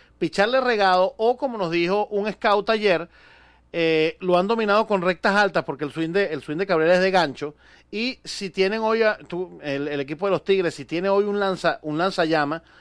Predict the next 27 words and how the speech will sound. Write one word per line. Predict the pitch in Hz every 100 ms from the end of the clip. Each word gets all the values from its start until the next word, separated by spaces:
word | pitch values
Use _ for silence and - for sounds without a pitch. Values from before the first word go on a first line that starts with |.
| _
de | - 147
noventa | 151 147 147
y |
cinco, | 151 185 208
noventa | 202 175 151
y |
seis | 135 175
millas, | 190 180 147 123 - _
que | - 147
pueda | - 185 208 247
retar | 208 - 185 196
a | 190
Cabrera | 190 185 185 160
con, | 151 147 156
con | 143 147 139
rectas | 170 - 208 -
altas, | 202 190 - 175 - - _ _ _ _ _ _
un | 190 165
poco | 220 220 202
pegadas, | 185 190 220 202 - - -
así | 147 196
es |
como | 175 214
le | 185
van | 170
a | 190
pichar. | 170 160